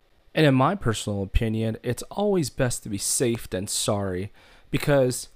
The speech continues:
you know, my dad taught me at a young age to always measure twice and cut once, because if my first measurement or my first thought or my first whatever was wrong,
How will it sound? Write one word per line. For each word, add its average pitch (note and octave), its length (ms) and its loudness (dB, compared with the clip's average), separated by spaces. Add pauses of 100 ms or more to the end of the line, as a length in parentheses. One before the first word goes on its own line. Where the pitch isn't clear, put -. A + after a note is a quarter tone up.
(440)
you D3+ 100 0
know, B2+ 160 4
my B2+ 200 0
dad C3 280 4
taught B2+ 260 2
me A#2+ 220 -2
at G#2 100 -2
a G#2+ 40 0
young A2+ 360 0
age F#2 600 -6
to A2+ 400 -4
always D#3+ 420 2
measure C#3 280 -2
twice A2+ 520 -2
and G2+ 100 -6
cut - 320 -4
once, F#2 680 -12
because A2+ 680 -2 (360)
if - 180 -4
my D3+ 160 4
first F3+ 460 -2
measurement C#3 640 2
or A#2 80 -2
my A#2 160 0
first - 480 -2
thought C3 420 4
or A2+ 60 -10
my A#2 180 -2
first - 800 0 (540)
whatever B2+ 840 0 (360)
was B2 220 0
wrong, A2+ 600 2